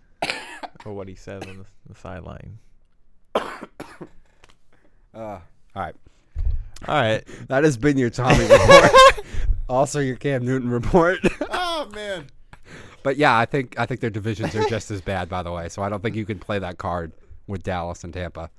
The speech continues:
Speaker 1: Also your call to not fire Matt Rhule in there.
Speaker 2: Yeah, yeah. Don't fire Matt Rhule.
Speaker 1: That was all over the place.
Speaker 2: It's not Matt Rhule's fault.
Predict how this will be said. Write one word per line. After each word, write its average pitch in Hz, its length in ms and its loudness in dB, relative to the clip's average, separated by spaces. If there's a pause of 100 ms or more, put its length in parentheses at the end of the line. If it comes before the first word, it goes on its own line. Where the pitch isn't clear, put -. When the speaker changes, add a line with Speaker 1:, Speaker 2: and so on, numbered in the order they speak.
(180)
Speaker 1:
Also 123 280 -14
your 110 140 -8
call 113 280 -6
to 101 80 -10
not 101 260 -12
fire 101 280 -10
Matt 98 300 -12
Rhule 104 300 -12
in 98 80 -14
there. 113 240 -12 (420)
Speaker 2:
Yeah, 123 320 -4 (260)
yeah. 107 140 -6
Don't 110 200 -4
fire 113 260 0
Matt 92 200 -6
Rhule. 85 120 -8
Speaker 1:
That - 40 -4
was 143 100 -8
all 113 260 -4
over 104 120 -12
the 92 60 -20
place. 113 160 -12
Speaker 2:
It's - 100 -14
not 135 160 0
Matt 113 200 0
Rhule's 101 240 -4
fault. 80 260 -10